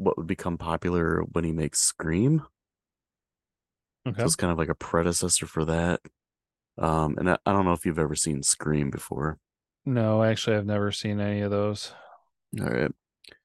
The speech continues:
Speaker 1: But if you have seen it, <laughs> would have seen it, uh, you would see some of the similarities in that. But,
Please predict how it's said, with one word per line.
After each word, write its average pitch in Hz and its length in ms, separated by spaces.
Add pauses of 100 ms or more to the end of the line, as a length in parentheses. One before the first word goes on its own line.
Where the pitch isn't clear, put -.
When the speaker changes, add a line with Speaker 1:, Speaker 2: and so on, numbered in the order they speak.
(480)
Speaker 1:
But 90 500
if 110 160
you 95 160
have 90 600
seen 80 260
it, 80 220 (320)
<laughs> - 340
would 107 160
have 87 140
seen 82 240
it, 87 160 (600)
uh, 87 400
you 95 180
would 90 120
see 92 160
some 85 160
of 80 60
the 76 60
similarities 73 680
in 76 120
that. 73 340
But, 73 220